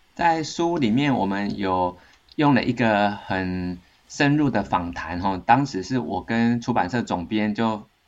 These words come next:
专访了这个鲜乳坊的共同创办人龚建家阿嘎。其实我们那个访谈很久，大概来来回回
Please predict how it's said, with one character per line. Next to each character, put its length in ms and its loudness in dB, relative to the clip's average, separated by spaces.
专 240 2
访 220 -2
了 100 -4
这 160 -6
个 380 -6
鲜 280 0
乳 200 2
坊 260 -2
的 180 -4
共 200 0
同 180 -4
创 220 -4
办 180 4
人 260 -4
龚 160 6
建 240 2
家 220 0
阿 180 -4
嘎。 320 0
其 160 4
实 100 0
我 160 2
们 160 6
那 80 4
个 80 -4
访 160 0
谈 160 -2
很 200 0
久， 280 -4
大 140 0
概 480 0
来 120 4
来 160 4
回 200 0
回 340 -4